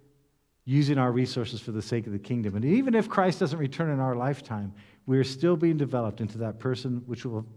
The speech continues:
be said, and this is my greatest wish, that will be said of me,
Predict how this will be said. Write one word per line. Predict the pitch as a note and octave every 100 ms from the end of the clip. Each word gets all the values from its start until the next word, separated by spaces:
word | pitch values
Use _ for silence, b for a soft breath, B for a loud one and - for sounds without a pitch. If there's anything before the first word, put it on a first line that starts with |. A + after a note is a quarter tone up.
| -
be | A#2 A#2
said, | - F#3+ F3 C3 B B B
and | G#2+
this | F3+
is | E3+ A#2
my | C3+ C3
greatest | B2 D3+ C#3+ C3 -
wish, | F2 D#2 - _ b b b b
that | C3
will |
be | B2+
said | A#2 - C3+
of | A2
me, | D3 G3 F#3+ F#3+